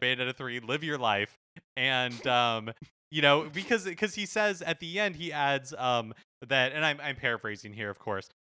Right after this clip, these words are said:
Speaker 1: uh, that he added that, like, it's, "Hey, it's, like, it's not our decision when to reveal more,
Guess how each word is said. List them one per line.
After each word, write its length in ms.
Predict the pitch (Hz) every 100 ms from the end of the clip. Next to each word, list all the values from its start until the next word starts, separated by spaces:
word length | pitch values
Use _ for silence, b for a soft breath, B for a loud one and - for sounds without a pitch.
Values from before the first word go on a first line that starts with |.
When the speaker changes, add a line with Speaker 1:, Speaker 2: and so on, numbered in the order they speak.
| 156
Speaker 1:
uh, 260 | 147 123 113
that 240 | 131 127 113 _ _
he 240 | 160 170
added 180 | 160 156
that, 140 | 143
like, 160 | 131 123
it's, 160 | 147 156
"Hey, 280 | 156 165 131
it's, 180 | 123 151
like, 140 | 135 123
it's 160 | 139 123
not 160 | 156
our 140 | 156 143
decision 540 | 123 - 113 110 98 _ _ _
when 340 | 117 123 120 113
to 100 | 139
reveal 380 | 123 110 117 110
more, 380 | 107 107 113